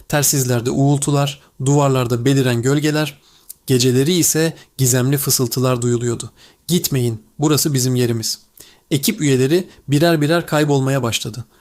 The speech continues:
Astronot Mark bir anda gözden kayboldu, diğerleri akıl almaz halüsinasyonlar görüyordu. N F X elli dokuz yaşanabilir bir gezegen değil, adeta yaşayan bir kabustu. Geriye kalan son astronotlar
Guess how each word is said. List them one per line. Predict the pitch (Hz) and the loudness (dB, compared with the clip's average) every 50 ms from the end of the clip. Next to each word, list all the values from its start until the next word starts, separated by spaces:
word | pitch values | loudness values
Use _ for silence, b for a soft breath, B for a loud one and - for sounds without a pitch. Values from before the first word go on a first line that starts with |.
| b b b b - | b b b b -4
Astronot | 143 135 - - 143 139 131 131 123 - - | -2 -2 0 0 0 0 0 -2 -2 -4 -4
Mark | 127 135 160 190 202 202 - - - _ | -2 0 0 0 0 -2 -6 -12 -6 _
bir | 170 165 | 0 2
anda | 156 151 139 135 131 | 2 2 2 0 0
gözden | 123 127 123 120 120 123 120 113 | 2 2 2 2 2 0 -2 -2
kayboldu, | - 139 147 160 160 165 170 175 170 180 190 190 190 - - 135 | -2 -2 -2 0 2 2 2 2 2 0 0 -2 -2 -6 -6 -2
diğerleri | 131 151 151 147 139 131 131 123 131 | 0 2 2 2 2 2 2 0 0
akıl | - - 143 143 - 175 160 | -2 -4 -2 0 2 2 2
almaz | 147 139 135 131 127 - | 2 2 2 0 -2 -2
halüsinasyonlar | - 131 120 117 - - 120 117 110 - - 120 113 113 117 113 | -2 -2 0 0 0 -2 -2 -2 -2 -4 -4 -4 -6 -4 -6 -4
görüyordu. | 110 120 131 143 180 190 190 185 208 214 214 B B B B B B B B B _ - | -2 -2 0 0 0 0 0 0 -2 -4 -6 B B B B B B B B B _ 0
N | 170 175 185 170 | 2 2 2 2
F | - 180 | 2 0
X | 175 - - | 0 0 0
elli | 151 143 127 | 2 2 2
dokuz | 120 117 117 - - 156 160 - - - | 2 0 0 -2 -4 -6 -4 -6 -6 -4
yaşanabilir | 147 143 - - 165 160 156 147 151 151 156 143 | -2 0 2 2 2 2 0 2 0 0 0 0
bir | 135 127 | 0 0
gezegen | 123 135 127 123 127 117 123 113 113 113 | 2 2 2 2 2 2 0 0 -2 -2
değil, | 117 147 180 214 214 - - - _ - | -2 0 0 -2 -2 -4 -8 -10 _ -2
adeta | 180 185 165 151 151 147 185 190 185 | 0 2 2 0 0 0 0 0 2
yaşayan | 165 135 139 131 - - 147 143 143 139 | 2 2 2 2 0 0 0 0 0 0
bir | 123 113 | 0 -2
kabustu. | - 127 117 113 117 113 - - - 120 107 - _ _ _ _ _ _ - | -2 -2 -4 -2 -4 -6 -6 -6 -6 -8 -8 -10 _ _ _ _ _ _ -2
Geriye | 156 156 185 202 196 | 0 2 4 2 2
kalan | 196 160 135 - 113 | 2 0 0 0 0
son | 113 - - - 220 | 0 0 0 2 2
astronotlar | 196 - - - - 127 120 117 117 113 - 185 196 214 214 214 | 2 0 0 0 0 0 0 0 -2 -2 -2 0 0 0 0 -4